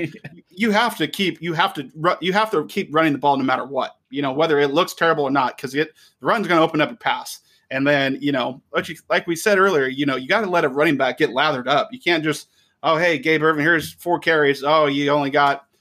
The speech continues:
Speaker 2: you know, three yards of carry, so let's try somebody else. Oh, Step, you know, uh, you know, you look good, had a nice little wheel route out of the backfield there, a couple nice carries. Oh,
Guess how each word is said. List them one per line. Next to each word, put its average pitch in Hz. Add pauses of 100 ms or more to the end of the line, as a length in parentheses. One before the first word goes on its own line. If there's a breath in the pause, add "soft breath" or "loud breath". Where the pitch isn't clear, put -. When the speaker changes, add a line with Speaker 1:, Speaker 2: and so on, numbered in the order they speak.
(120)
Speaker 2:
you 135
know, 131
three 156
yards 143
of 131
carry, 135
so 127
let's 143
try 143
somebody 127
else. 123
Oh, 160
Step, 175
you 147
know, 143 (320 soft breath)
uh, 139
you 147
know, 135
you 139
look 165
good, 160
had 151
a 151
nice 151
little 143
wheel 151
route 147
out 147
of 135
the 139
backfield 143
there, 139
a 135
couple 143
nice 143
carries. 135
Oh, 147